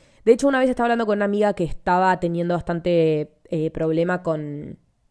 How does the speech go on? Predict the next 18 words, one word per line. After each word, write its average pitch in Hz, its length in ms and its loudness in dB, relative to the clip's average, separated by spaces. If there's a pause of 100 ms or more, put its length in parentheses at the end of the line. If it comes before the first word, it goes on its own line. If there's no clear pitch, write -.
(340)
con 170 140 2
su 165 140 -4
piel, 160 360 2 (600)
y 196 100 0
una 269 120 2
de 262 40 0
las 214 100 -2
primeras 220 340 -2
cosas 220 480 -6 (340)
de 170 160 2
las 160 100 -2
que - 100 -6
charlamos 170 800 0
y 180 120 -4
le 160 140 2
dije 233 400 -2
fue 202 240 -4
tipo, 170 460 -4